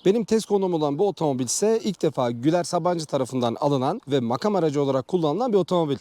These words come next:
Araç iki önceki sahibi tarafından Sivas'a getiriliyor. Güler Sabancı'dan alınıyor ve sonra da iki tane el değiştiriyor. Eski sahibini de tanıyorum, yeni sahibini de tanıyorum. Araç sahibine de bu arada teşekkür ediyorum bu otomobili bize sunduğu için. Şimdi aracın teknik detaylarından bahsettik.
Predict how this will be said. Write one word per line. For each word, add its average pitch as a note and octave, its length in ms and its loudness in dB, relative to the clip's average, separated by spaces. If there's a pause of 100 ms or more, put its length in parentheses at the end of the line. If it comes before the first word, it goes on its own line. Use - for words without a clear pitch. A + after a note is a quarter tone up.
(200)
Araç E3+ 540 0
iki E3+ 200 0
önceki D3+ 300 -2
sahibi D#3 280 -2
tarafından D#3 440 -2
Sivas'a D3 340 -2
getiriliyor. A#2+ 680 0
Güler D3 280 0
Sabancı'dan B2 500 -2
alınıyor D3 540 0 (140)
ve C3 200 0
sonra C#3 340 -2
da D#3+ 40 -2
iki F3 180 -8
tane C#3 120 0 (100)
el D3+ 180 0
değiştiriyor. C3 460 0
Eski - 180 -6
sahibini C3 300 -2
de A2+ 80 -2
tanıyorum, A#2+ 400 -2
yeni D3 140 0
sahibini B2+ 300 -2
de A2+ 80 -4
tanıyorum. A#2+ 400 -4 (120)
Araç D#3 220 0
sahibine C3 380 -4
de F#3+ 80 -2
bu D#3 80 2
arada D#3+ 140 -2
teşekkür C#3+ 420 -4
ediyorum D3+ 320 -2
bu D3+ 60 0
otomobili A#2 460 -4
bize D#3 380 0
sunduğu F3 420 0
için. C3+ 220 -2 (140)
Şimdi A3 200 -2
aracın G3+ 260 0
teknik G3 320 -4
detaylarından E3+ 640 0
bahsettik. D3+ 680 -4